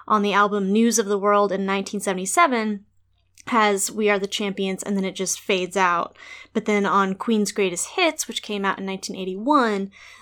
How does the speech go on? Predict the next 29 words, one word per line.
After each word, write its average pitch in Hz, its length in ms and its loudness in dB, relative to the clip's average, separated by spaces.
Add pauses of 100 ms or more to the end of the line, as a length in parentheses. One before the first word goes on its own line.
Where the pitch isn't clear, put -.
(100)
they 208 200 2
added 196 420 2
Of 190 180 0
the 196 100 2
World 180 460 -2
at 180 220 -2
the - 160 -8
end. - 460 -8
And 196 100 -4
I 190 80 -2
think 190 160 -2
that's 196 260 0
the 202 80 -2
one 185 180 -4
that 180 120 -8
they 180 120 -4
would 170 180 -10
play 170 400 -4
on 180 100 -6
the 175 120 -8
radio 175 340 -6
and 180 100 -10
stuff - 300 -8
when 185 140 -6
we 196 140 2
were 185 120 -4
growing - 340 -8
up. - 180 -12 (520)
So. - 560 -2